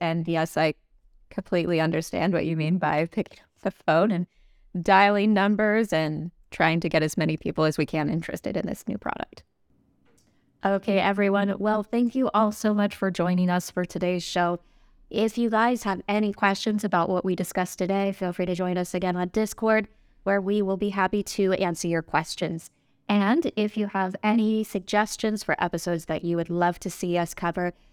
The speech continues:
go ahead and fill out the Google form linked in the information below,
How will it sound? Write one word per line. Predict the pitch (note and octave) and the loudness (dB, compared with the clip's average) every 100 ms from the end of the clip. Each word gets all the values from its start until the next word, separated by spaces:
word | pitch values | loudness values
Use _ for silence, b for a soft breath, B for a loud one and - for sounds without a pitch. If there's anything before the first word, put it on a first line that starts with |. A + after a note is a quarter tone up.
| - | -8
go | - D4 | 2 2
ahead | C4+ C4 B3+ | 4 2 2
and | - G3+ | 0 -2
fill | - A3+ A3 | 0 -4 0
out | G3 G3+ G3+ | 0 2 0
the | - G3 F#3+ | -2 -4 -4
Google | - G#3+ G#3 G#3 | -2 0 0 -2
form | - G3 G3 F#3+ | -2 0 0 -2
linked | G3 F#3+ G#3+ A3+ - - | -2 -2 -2 -2 -6 -10
in | G3+ F3+ F3 E3+ _ _ _ - | -4 -2 -4 -6 _ _ _ -12
the | - F3 E3+ E3+ | -4 -2 0 0
information | - A3+ A#3 G3+ G3+ G#3+ G3+ | 0 0 0 0 0 0 -2
below, | F#3 F#3 G3 A3 B3 D4+ | -2 0 2 4 4 0